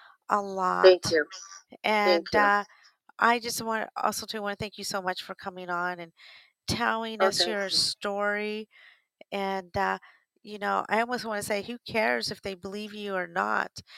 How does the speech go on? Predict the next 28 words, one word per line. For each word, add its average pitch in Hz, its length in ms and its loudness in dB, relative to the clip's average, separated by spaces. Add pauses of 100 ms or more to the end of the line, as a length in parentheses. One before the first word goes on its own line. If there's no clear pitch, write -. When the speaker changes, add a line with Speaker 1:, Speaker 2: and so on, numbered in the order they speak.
(320)
Speaker 1:
This 233 220 -2
is 190 200 -4
your 196 160 -6
story. 214 800 -4 (320)
This 190 160 -2
is 190 160 -4
your 202 180 -2 (120)
Speaker 2:
Mm-hmm. 202 280 2
Speaker 1:
experience 208 640 0
that - 100 -10
you 202 200 -10
went 220 260 -8
through, 202 600 -8 (600)
and 196 300 0
it's 180 160 -6
very 196 260 -2
personal 214 500 -6
to 220 120 -6
you, 208 140 -6
and 190 80 -2
I'm 180 220 -2
glad 190 360 2 (540)
that 233 120 -2
you 220 140 -6
came 214 380 -2
on 208 400 4 (460)
my 196 220 6
show, 196 680 2